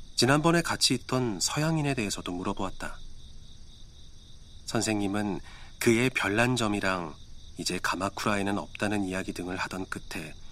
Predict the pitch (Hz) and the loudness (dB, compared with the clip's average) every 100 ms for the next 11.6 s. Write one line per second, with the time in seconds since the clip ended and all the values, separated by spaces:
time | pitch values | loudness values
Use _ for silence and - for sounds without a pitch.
0 | - - - - - - - - - 107 | -14 -16 -16 -16 -16 -16 -16 -12 2 4
1 | 117 131 127 127 123 127 - 95 110 - | 6 6 6 4 4 2 0 0 0 0
2 | 98 110 107 95 98 98 - - 98 95 | 0 2 2 2 2 0 0 -2 -2 -4
3 | 85 - - - - - - 95 104 95 | -6 -10 -14 -16 -14 -8 -4 -2 0 0
4 | 92 110 107 104 101 101 - - - 98 | -2 0 2 2 2 0 0 -2 0 -2
5 | - 107 - 92 87 90 85 82 87 - | 0 -2 0 -4 -4 -4 -4 -6 -8 -8
6 | - - - - - 107 110 101 95 98 | -14 -14 -4 0 2 2 2 2 0 -2
7 | 82 73 80 - - - - - - - | -4 -6 -10 -10 -12 -12 -14 -14 -14 -16
8 | - - - - - - - - - - | -16 -16 -16 -16 -16 -14 -14 -12 -14 -14
9 | - - - - - - - - 113 127 | -16 -16 -14 -14 -14 -14 2 6 8 8
10 | 127 107 90 117 113 117 113 - 131 123 | 6 4 4 4 2 2 2 2 2 0
11 | 117 107 98 92 107 98 | -2 -2 -4 -4 -4 -4